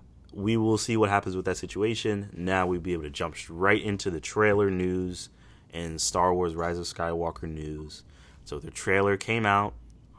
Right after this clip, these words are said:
I watched it several times, as I'm sure everybody that's listening, listening to this podcast has watched it several times. And, uh, it is, uh, basically,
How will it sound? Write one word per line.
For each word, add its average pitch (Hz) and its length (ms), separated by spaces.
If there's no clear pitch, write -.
I 76 60
watched 85 380
it - 80
several 80 360
times, 107 720
as 78 160
I'm 76 160
sure 78 440
everybody 107 440
that's 98 180
listening, 92 440
listening 92 420
to 85 100
this 80 120
podcast 80 420
has 73 120
watched 80 300
it - 60
several 76 320
times. 78 540
And, 76 580
uh, 50 220
it 101 200
is, 104 640
uh, 98 280
basically, 107 960